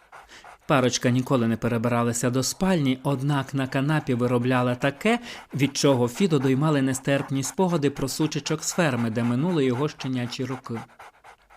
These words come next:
Одного дня, хто його знає чому, жінка з іншим знову почали помічати собачу присутність. От самого початку Фідо збагнув, що не варто до них наближатися,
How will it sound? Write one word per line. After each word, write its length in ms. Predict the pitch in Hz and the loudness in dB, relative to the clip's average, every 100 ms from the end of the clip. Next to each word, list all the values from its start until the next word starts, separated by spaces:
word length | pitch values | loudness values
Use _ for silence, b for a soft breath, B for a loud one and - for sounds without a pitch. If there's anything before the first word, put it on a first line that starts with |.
| _ - | _ -2
Одного 440 | 143 117 110 107 | 0 0 0 -2
дня, 340 | 113 196 214 202 - | 0 2 2 0 -8
хто 220 | - - 107 | -12 -6 -4
його 180 | 101 | -4
знає 320 | 101 110 104 104 | -6 -4 -2 -2
чому, 380 | - 160 214 B B B - | 2 2 2 B B B -4
жінка 560 | 123 151 131 127 113 | 0 4 2 2 -2
з 120 | 113 175 | 0 2
іншим 460 | 214 - 190 175 | 2 2 0 2
знову 340 | 131 170 208 180 | 2 2 2 0
почали 400 | 147 - 135 165 | -4 -2 -2 -2
помічати 560 | 147 131 - 123 135 | -2 -2 -2 -4 -2
собачу 480 | - 139 113 113 113 | -2 -2 -2 -4 -6
присутність. 680 | 127 139 - 110 110 107 - - _ - - B B B B | -2 -2 -2 -4 -6 -8 -10 -18 _ -20 -20 B B B B
От 200 | 139 131 | -2 -2
самого 380 | - 117 113 113 | 0 0 0 -2
початку 540 | - 123 202 202 - 131 | -2 0 2 0 0 0
Фідо 300 | 151 135 139 | 0 2 2
збагнув, 580 | 131 170 170 120 104 - | 2 2 2 0 -2 -4
що 200 | 127 117 | -2 0
не 160 | 127 151 | 2 2
варто 300 | 143 - 110 | 0 0 -2
до 120 | 113 | -2
них 200 | 117 120 | -2 -2
наближатися, 800 | 110 113 120 180 202 185 - | -4 -2 0 0 0 0 0